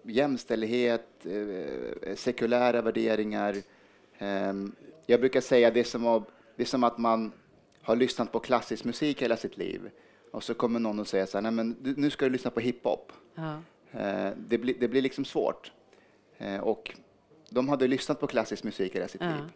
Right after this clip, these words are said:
Speaker 2: Men
Speaker 1: Och
Speaker 2: älskar man hiphop sen? Eller man lär sig leva med det?
Speaker 1: man lär sig att
Speaker 2: Ja.
Speaker 1: acceptera det kanske.
Speaker 2: Ja. Ja.
Speaker 1: Att det är en del av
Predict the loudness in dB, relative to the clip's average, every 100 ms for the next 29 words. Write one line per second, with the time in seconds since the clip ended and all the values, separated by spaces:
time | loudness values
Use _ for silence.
0 | _ -2 2 0 -2 -4 0 0 -2 -4
1 | -4 -4 -2 -2 -2 -8 -14 -4 0 2
2 | 0 0 -2 0 -2 -2 -2 0 6 8
3 | 8 8 4 4 4 2 0 0 2 0
4 | 0 -6 -10 -6 -4 -4 -8 -16 -20 -16
5 | -10 -8 -8 -6 -6 -4 -2 -2 -4 -4